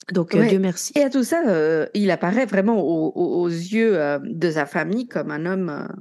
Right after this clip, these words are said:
Speaker 2: ordinaire, un bon mari, euh,
Speaker 1: Bah, un bon
Speaker 2: il veut,
Speaker 1: croyant,
Speaker 2: il,
Speaker 1: euh,
Speaker 2: un
Speaker 1: qui
Speaker 2: bon croyant,
Speaker 1: participe
Speaker 2: il
Speaker 1: à la
Speaker 2: veut,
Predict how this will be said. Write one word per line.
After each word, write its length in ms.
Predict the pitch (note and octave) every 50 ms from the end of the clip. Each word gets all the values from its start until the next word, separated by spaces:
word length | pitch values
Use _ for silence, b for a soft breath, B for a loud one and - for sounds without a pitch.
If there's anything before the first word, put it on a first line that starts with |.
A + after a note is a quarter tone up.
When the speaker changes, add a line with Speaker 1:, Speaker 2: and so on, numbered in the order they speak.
| G3 - _ _ _ _ _ _ _ _ _ _ _ _
Speaker 2:
ordinaire, 520 | - D#3+ D#3+ F3 D#3+ D#3+ E3+ G3+ A3+ A3+ F#3+
un 80 | F3
bon 180 | D#3+ D#3+ D#3 D3
mari, 760 | D3 C3 A#2+ - - F#3 F#3 F3+ G3+ G#3+ G#3+ G#3+ G#3+ G#3+ G3
euh, 260 | D#3+ C#3+ D3 C#3+ C#3+ B B B B B _ _ _ _ -
Speaker 1:
Bah, 260 | C#4+ C4+ A#3+ G#3+ C#4
un 60 | C#4
bon 120 | A3+ A3+ B3+
Speaker 2:
il 20 |
veut, 60 | B3
Speaker 1:
croyant, 400 | F3+ - A#3 A3 G#3 G3+ G3+ A3+
Speaker 2:
il, 140 | A3+ A3 G3+ - _ -
Speaker 1:
euh, 260 | C4 A#3+ A3+ A3 A3 A3
Speaker 2:
un 40 | A#3+
Speaker 1:
qui 60 | A#3 G3+
Speaker 2:
bon 80 | G#3+
croyant, 300 | G#3 A3 G3 F3 E3+ F#3+
Speaker 1:
participe 200 | A3 A#3+ B3 G#3+ A#3+
Speaker 2:
il 60 | B3+
Speaker 1:
à 60 | G#3+
la 140 | G#3+ G3+ C4
Speaker 2:
veut, 140 | - G#3